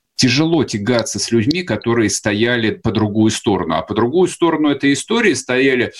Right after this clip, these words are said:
соответственно, господин Тимченко, которого называют тоже близким к президенту человеком,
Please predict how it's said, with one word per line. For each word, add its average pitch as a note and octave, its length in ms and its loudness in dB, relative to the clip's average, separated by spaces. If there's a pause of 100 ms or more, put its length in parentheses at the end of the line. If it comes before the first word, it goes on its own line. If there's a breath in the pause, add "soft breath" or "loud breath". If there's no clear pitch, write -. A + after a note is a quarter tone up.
(300 loud breath)
соответственно, A2 1300 0
господин A2+ 520 -4
Тимченко, C#3 800 0 (420 loud breath)
которого F#3+ 420 2
называют F3 560 0
тоже D3+ 300 2
близким D3+ 480 0
к - 80 -18
президенту C#3+ 560 -2
человеком, C#3 920 -2